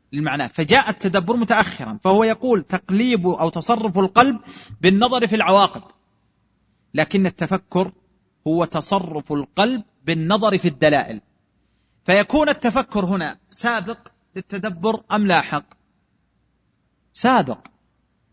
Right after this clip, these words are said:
لأن التفكر هنا يعنى بفهم الدلالة، بفهم المعنى. فأنت تقول غاسق إذا وقب، الغاسق هو كذا وكذا، إذا وقب هو كذا وكذا،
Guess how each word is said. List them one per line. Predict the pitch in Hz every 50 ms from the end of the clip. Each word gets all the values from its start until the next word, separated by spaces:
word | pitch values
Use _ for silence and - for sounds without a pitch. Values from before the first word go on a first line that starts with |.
| _ -
لأن | 156 180 190 233 254 254 247
التفكر | - - 220 190 240 262 - - 220 208 196
هنا | 202 214 208 196 196
يعنى | 185 185 220 247 202 202 208 208 214 220 214
بفهم | 185 180 185 - 226 214 165 165 185 202 220 226 - _ _ _ _ _ _ _ -
الدلالة، | 175 147 139 180 175 175 156 139 123 120 117 - - _ _ _ _ _ _ _ _ -
بفهم | 147 - - 196 185 190
المعنى. | 196 190 180 185 147 117 120 113 104 - _ _ _ _ _ _ _ _ _ _ _
فأنت | 170 202 233 220 -
تقول | 202 - 220 - 233 233 220 196
غاسق | 170 151 190 220 226 233 226 - 254 247 - - -
إذا | 180 175 180 175
وقب، | 165 160 - - - 113 - - -
الغاسق | 165 185 180 208 233 233 214 - 214 - -
هو | 170 185 180 170
كذا | - - 202 185 190
وكذا، | 175 175 165 - - 156 127 117 98 - _ _ _ _ _ -
إذا | 180 180 214 208
وقب | 208 226 226 - 233 196
هو | 185 202 220 202
كذا | 185 - 208 202 190 175
وكذا، | 160 156 143 - 151 139 120 113 107